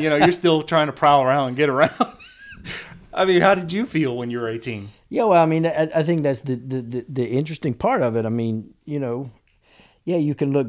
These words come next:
Speaker 2: back on some things, but what do, what do you wanna do if you want to accomplish something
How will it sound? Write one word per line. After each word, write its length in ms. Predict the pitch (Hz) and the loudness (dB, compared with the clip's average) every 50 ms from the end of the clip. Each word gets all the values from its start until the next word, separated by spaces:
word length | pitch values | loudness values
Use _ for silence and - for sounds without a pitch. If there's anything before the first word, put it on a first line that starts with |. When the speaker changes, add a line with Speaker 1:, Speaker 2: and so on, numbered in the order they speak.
| 113 | -2
Speaker 2:
back 320 | 117 123 139 175 208 - 156 | -2 0 0 0 0 -2 -4
on 120 | 139 120 | -4 -4
some 140 | - 123 110 | -4 -6 -8
things, 260 | - - 123 120 113 | -6 -4 -4 -4 -4
but 140 | 107 113 104 | -6 -8 -8
what 160 | 113 131 143 | -4 -2 -2
do, 80 | 151 143 | -2 -2
what 300 | 123 117 120 135 147 165 | -6 -6 -4 -2 -2 0
do 60 | 214 196 | 0 0
you 120 | 180 175 | -2 -2
wanna 200 | 165 160 151 139 | -2 -2 -2 -2
do 380 | 127 123 131 123 123 127 131 131 | -2 -2 0 0 2 2 0 0
if 140 | 113 - | -2 -2
you 100 | 123 117 | -4 -4
want 200 | 117 120 120 - | -4 -6 -6 -8
to 100 | - 120 | -8 -8
accomplish 500 | 107 - - 123 120 123 120 131 123 113 | -8 -6 -6 -6 -8 -6 -6 -6 -8 -6
something 540 | - 135 117 107 87 - - 117 107 98 95 | -6 -8 -8 -8 -10 -10 -10 -8 -8 -8 -10